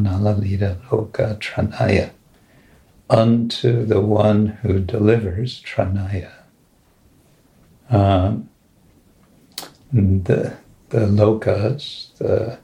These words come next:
the worlds, from the, um, Lida, the, the pain, uh, torture,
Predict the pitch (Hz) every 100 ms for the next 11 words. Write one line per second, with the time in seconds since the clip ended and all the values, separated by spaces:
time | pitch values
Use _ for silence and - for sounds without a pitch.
0 | _ _ 110 104 113 113 104 139 151 -
1 | - _ _ _ _ _ _ _ _ _
2 | _ _ _ _ - - 104 101 95 95
3 | 98 95 95 104 - _ _ _ _ _
4 | _ _ _ _ 254 107 101 95 104 117
5 | - _ _ _ _ 107 107 110 120 110
6 | 98 104 123 151 - 95 98 - - _
7 | _ - 123 - _ _ _ _ _ -
8 | 101 104 107 123 - - _ _ _ _
9 | _ _ 190 131 117 110 - - 120 -
10 | - 156